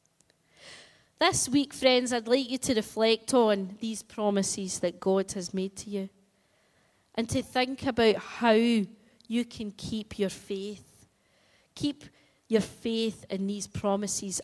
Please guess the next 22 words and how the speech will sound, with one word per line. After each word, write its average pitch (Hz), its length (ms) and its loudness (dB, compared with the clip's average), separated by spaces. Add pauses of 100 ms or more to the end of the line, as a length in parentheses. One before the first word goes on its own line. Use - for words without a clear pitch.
alive. 180 760 -6 (1500)
The - 180 -2
Israelites 220 720 -2
waited 220 400 -4
so 247 380 2
close 233 680 0 (300)
and 220 160 -6
yet 214 340 -4
so 226 380 2
far 208 480 0
from 196 280 -4
the 180 80 -2
promised 190 580 -4
land. 175 520 -8 (800)
And 214 200 -4
they 240 140 2
must 233 460 0
have 196 260 -4
wondered 202 560 -2 (280)
if 202 180 0 (140)
God 220 500 0
was 202 200 -2